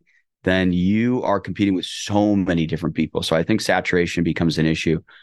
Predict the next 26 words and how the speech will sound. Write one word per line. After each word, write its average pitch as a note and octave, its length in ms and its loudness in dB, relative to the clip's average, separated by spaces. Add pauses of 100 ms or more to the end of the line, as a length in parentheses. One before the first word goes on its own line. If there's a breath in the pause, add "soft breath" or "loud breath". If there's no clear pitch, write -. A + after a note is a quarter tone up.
(120)
when F2 140 2
it - 100 -2
comes E2 260 0
to - 80 0
monetization E2 880 0
from D#2 340 -2 (480)
the - 200 -2
ad D#2+ 240 -2
model B1+ 280 0
side. A#1 320 -2
So E2 320 -2 (680)
you F#2+ 180 2
would F#2 100 2
need G#2+ 220 2
to F#2 80 -2
figure F2+ 260 0
out E2+ 160 2
other E2+ 220 0
revenue D#2 340 -2
streams, D2 340 -4
whether D#2 220 2
that D2 220 0
is D2+ 260 -2
commerce, D2+ 560 -2
community, D2 760 0
or C2 380 -2